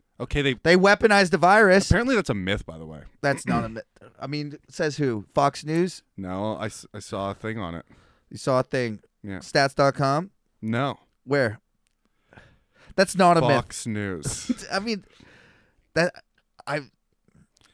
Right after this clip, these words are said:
Speaker 1: Not a
Speaker 2: I
Speaker 1: myth that they gave him smallpox. They did give him smallpox. But they,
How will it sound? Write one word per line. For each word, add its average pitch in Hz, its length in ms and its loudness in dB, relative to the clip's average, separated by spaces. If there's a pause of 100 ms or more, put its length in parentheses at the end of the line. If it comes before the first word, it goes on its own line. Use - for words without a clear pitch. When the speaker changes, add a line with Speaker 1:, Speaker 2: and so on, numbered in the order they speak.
(100)
Speaker 1:
Not 269 140 8
a - 20 8
Speaker 2:
I - 20 6
Speaker 1:
myth 277 160 4
that 269 100 -2
they 214 100 4
gave 180 200 4
him 160 100 -2
smallpox. 131 640 0
They 139 120 -2
did 131 200 -4
give 113 140 -2
him 101 80 -8
smallpox. 95 500 -8
But - 160 -8
they, 143 220 0